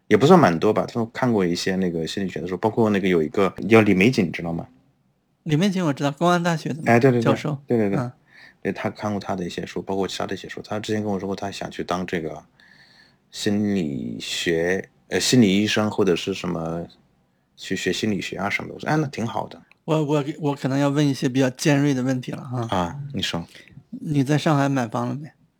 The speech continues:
Speaker 1: 我自己的房子在张江那边，有一些，一个还，还，还可以的一个小区。然后呢，另外还有一套学区房，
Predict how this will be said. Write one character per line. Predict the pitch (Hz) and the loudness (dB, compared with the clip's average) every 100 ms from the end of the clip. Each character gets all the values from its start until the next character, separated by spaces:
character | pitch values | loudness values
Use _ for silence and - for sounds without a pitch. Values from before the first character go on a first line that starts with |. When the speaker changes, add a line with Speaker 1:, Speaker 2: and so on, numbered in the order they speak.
| _ _ _ - _ _ | _ _ _ -20 _ _
Speaker 1:
我 | 131 | 8
自 | 151 | 8
己 | 165 | 4
的 | 120 | 4
房 | 110 104 | 4 2
子 | 120 | 2
在 | 120 | 2
张 | 107 113 120 | 2 2 2
江 | 120 127 | 0 0
那 | 113 | -2
边， | - - | -4 -6
有 | 65 78 69 - | -4 -4 -4 -8
一 | - | -10
些， | - - | -8 -10
一 | - 67 - | -10 -8 -8
个 | 117 113 | -6 -4
还， | - 101 98 - _ | -2 -2 -4 -8 _
还， | - - - | -6 -4 -4
还 | - 120 | 0 0
可 | - | 4
以 | 135 | 4
的 | - | 4
一 | - | -2
个 | - | -8
小 | - - | -10 -10
区。 | - 87 - _ _ _ _ _ _ _ _ | -10 -10 -16 _ _ _ _ _ _ _ _
然 | - 95 | -4 2
后 | 113 | 4
呢， | 104 95 | 4 4
另 | 104 110 | 4 2
外 | |
还 | 101 101 | 2 0
有 | 95 | -2
一 | 85 | -2
套 | - 90 82 - | -2 -4 -4 -8
学 | - - 87 | -6 -2 0
区 | - | 0
房， | 92 - - | -2 -4 -6